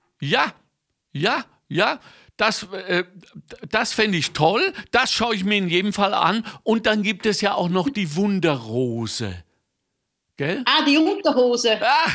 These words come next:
Speaker 1: <laughs> Ich glaub, das heißt Wunderhose, oder nicht?
Speaker 2: Wunder-, Wunderhose?
Speaker 1: Ja? Nein.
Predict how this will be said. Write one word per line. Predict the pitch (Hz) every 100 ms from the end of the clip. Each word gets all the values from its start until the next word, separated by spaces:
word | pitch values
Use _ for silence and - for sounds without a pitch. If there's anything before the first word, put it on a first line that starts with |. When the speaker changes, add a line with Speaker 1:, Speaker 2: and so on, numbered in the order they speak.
| - - - - 104 113 - -
Speaker 1:
<laughs> | 170 - - - - 226 233 - -
Ich | 254 -
glaub, | 247 226 254 214 254
das | 359 -
heißt | 311 370 -
Wunderhose, | 202 190 254 370 240 165 143 160 151 156 -
oder | 165 180 180
nicht? | 220 320 - - - _ _ _ _ _ _ _ _ _ _ 151
Speaker 2:
Wunder-, | 185 269 320 311 349 - - _ _ -
Wunderhose? | 220 262 277 311 214 240 320 427 523 -
Speaker 1:
Ja? | 254 214 - 339 - _ _ _ _ _ -
Nein. | 156 139 92